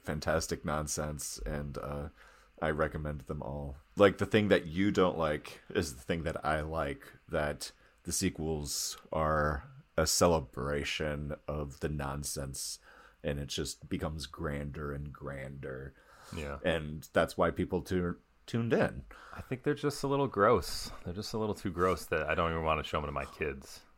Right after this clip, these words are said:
Speaker 1: Oh,
Speaker 2: And
Speaker 1: yeah,
Speaker 2: not,
Speaker 1: no,
Speaker 2: not
Speaker 1: they've
Speaker 2: because of the sexual stuff, but just because everything else is just, they're just gross.
Speaker 1: Yeah, they, <laughs> these are of a time,
Speaker 2: Yeah.
Speaker 1: and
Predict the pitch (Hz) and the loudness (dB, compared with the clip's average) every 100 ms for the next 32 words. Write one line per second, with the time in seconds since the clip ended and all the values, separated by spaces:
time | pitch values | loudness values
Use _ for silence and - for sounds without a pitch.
0 | _ 175 202 147 160 135 175 131 - 131 | _ 10 12 12 12 12 12 10 12 10
1 | 98 78 - 107 - 71 67 - 69 65 | 10 2 4 4 2 -4 -4 -4 -4 -4
2 | - - 67 - - - - 104 107 98 | -8 -4 -4 -4 -10 -12 -10 -6 -4 -4
3 | 101 95 85 76 - - - - - - | -6 -6 -6 -6 -8 -16 -16 -16 -18 -20
4 | - - 87 107 - - - - - - | -20 -16 -12 -12 -12 -8 -8 -8 -16 -20
5 | - - 254 - - 147 - - 139 - | -12 0 4 4 4 0 -4 -4 -4 -4
6 | - - 135 139 143 135 - 98 110 - | -10 4 6 12 12 12 12 10 8 8
7 | 160 76 67 90 98 - - 87 82 80 | 6 6 2 -2 -4 -4 2 2 4 4